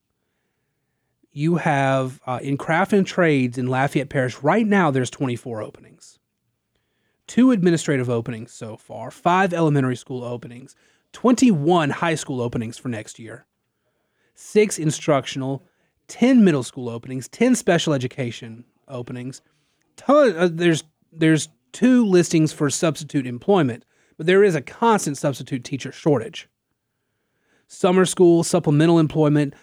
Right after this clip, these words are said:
seventeen support staff openings and transportation openings. And that's right now.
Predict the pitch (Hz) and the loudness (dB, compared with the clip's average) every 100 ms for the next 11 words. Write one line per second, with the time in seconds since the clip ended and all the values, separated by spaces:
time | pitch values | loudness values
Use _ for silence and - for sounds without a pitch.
0 | _ _ _ - - 226 226 214 - 214 | _ _ _ -14 0 2 4 2 0 2
1 | 214 156 143 147 - 135 185 143 - 117 | 4 4 2 -2 -8 0 0 0 -4 -10
2 | 113 123 117 120 127 - - _ _ _ | -12 -16 -20 -20 -20 -20 -20 _ _ _
3 | _ _ - 151 - 156 - 165 165 - | _ _ -8 -6 -2 -2 0 0 -2 -2
4 | 113 - _ _ _ _ _ _ _ _ | -12 -14 _ _ _ _ _ _ _ _
5 | _ _ _ _ _ _ _ _ _ _ | _ _ _ _ _ _ _ _ _ _
6 | _ _ _ _ _ _ _ _ _ - | _ _ _ _ _ _ _ _ _ 2
7 | 180 254 - 165 156 170 180 139 131 131 | 4 4 2 -4 2 2 0 -4 -8 -10
8 | - _ | -12 _